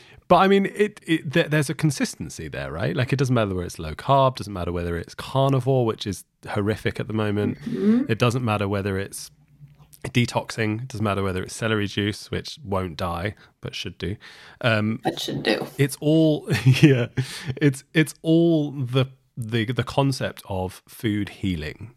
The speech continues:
Speaker 1: It's all the concept of
Speaker 2: Mm-hmm.
Speaker 1: food preventing or,
Speaker 2: Mm-hmm.
Speaker 1: or, you know, it,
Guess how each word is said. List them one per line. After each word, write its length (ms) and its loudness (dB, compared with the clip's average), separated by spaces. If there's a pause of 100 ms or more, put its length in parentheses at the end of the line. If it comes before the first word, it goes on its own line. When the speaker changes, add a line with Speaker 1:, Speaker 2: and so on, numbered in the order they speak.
(120)
Speaker 1:
It's 120 -6
all 100 2
the 100 0
concept 640 -2
of 180 -2
Speaker 2:
Mm-hmm. 360 -2
Speaker 1:
food 560 0 (340)
preventing 840 -4 (400)
or, 480 -2 (140)
Speaker 2:
Mm-hmm. 280 -4
Speaker 1:
or, 380 0 (220)
you 180 -4
know, 260 -6
it, 200 -4